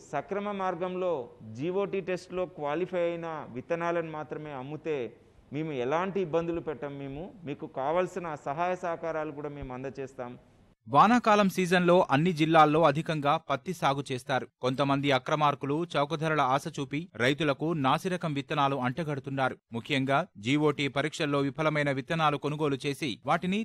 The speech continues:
Speaker 2: తిరిగి ప్యాక్ చేసి రైతులకు తక్కువ ధర పేరిట అంటగడుతున్నారు. కొన్ని చోట్ల నిషేధిత బీటీ మూడు రకం విత్తనాలు విక్రయిస్తున్నారు.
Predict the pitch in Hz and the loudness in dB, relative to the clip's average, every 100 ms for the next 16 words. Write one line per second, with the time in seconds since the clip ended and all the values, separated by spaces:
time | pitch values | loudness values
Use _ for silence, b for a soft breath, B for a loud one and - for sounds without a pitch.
0 | - 175 214 233 - 156 - 156 - 156 | -4 -4 -4 -6 -2 -2 -2 -6 -4 -8
1 | 190 - 127 147 156 143 127 139 - 175 | -8 -2 -2 0 -2 -2 -4 -4 -2 -4
2 | 165 156 147 147 165 143 107 120 135 156 | -2 -2 0 -2 0 -2 -2 -2 -2 -2
3 | 135 131 135 131 - _ - 180 202 214 | -4 -4 -2 -2 -2 _ -4 -2 0 -2
4 | 214 214 196 175 220 214 196 160 139 165 | 2 2 2 0 0 -2 -2 -2 0 0
5 | 185 160 147 170 165 160 147 139 160 151 | 2 0 0 0 0 0 -2 -2 0 0
6 | 131 131 170 151 131 147 143 131 | 0 -2 -4 -4 -6 -6 -2 -2